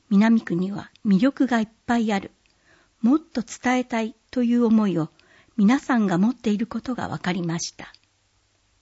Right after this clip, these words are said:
三年目にやりたいこと。南区をもっと伝えたいと思った皆さんのサポートをしていきたいです。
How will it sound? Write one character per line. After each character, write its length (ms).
三 360
年 260
目 100
に 260
や 120
り 100
た 180
い 80
こ 200
と。 240
南 400
区 220
を 180
も 160
っ 40
と 220
伝 380
え 40
た 200
い 80
と 240
思 180
っ 60
た 280
皆 220
さ 180
ん 100
の 100
サ 200
ポ 180
ー 40
ト 180
を 60
し 140
て 120
い 80
き 140
た 140
い 100
で 160
す。 200